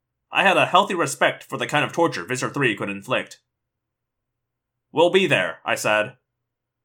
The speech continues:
"I guess we don't have a choice. You have us by the,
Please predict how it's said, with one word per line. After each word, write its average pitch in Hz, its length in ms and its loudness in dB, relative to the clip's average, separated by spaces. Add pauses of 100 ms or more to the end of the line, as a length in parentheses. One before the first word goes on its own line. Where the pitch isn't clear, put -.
(120)
"I 143 120 0
guess 202 180 2
we 190 100 2
don't 185 120 4
have - 100 4
a - 80 -4
choice. - 540 -4 (440)
You 127 100 -6
have 196 180 2
us 190 120 -4
by 160 160 2
the, 143 380 0